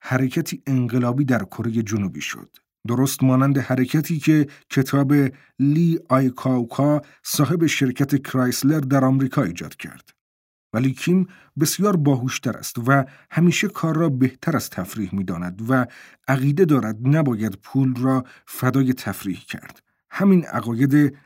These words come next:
نئوکنفوسیوسی وی بود که باعث مطرح شدن کره به عنوان قدرت برتر صنعتی شد. عقاید او همچنین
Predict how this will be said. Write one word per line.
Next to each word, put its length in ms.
نئوکنفوسیوسی 1200
وی 240
بود 220
که 320
باعث 420
مطرح 560
شدن 420
کره 340
به 180
عنوان 480
قدرت 460
برتر 500
صنعتی 580
شد. 340
عقاید 400
او 220
همچنین 560